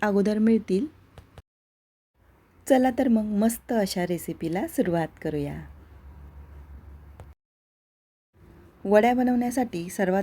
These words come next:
अगोदर आपण एक वाटण करणार आहोत. त्यासाठी मी पंधरा ते वीस लसूण पाकळ्या आणि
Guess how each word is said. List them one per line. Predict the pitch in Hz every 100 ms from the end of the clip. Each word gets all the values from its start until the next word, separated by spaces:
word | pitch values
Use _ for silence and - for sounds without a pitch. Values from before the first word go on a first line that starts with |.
| 196
अगोदर | 202 202 170 -
आपण | - 170
एक | 175 -
वाटण | 180 160 180 196
करणार | 202 196 202
आहोत. | 214 196 170 - - - - - -
त्यासाठी | 214 233 240 226
मी | 196 170 185 - _ - _ _ _ _ _ - -
पंधरा | 208 196 196 208
ते | 220
वीस | 196 190 190 - - -
लसूण | 190 190 214 226
पाकळ्या | 226 226 175 170 185 _ _ - - _ - - - -
आणि | 185 180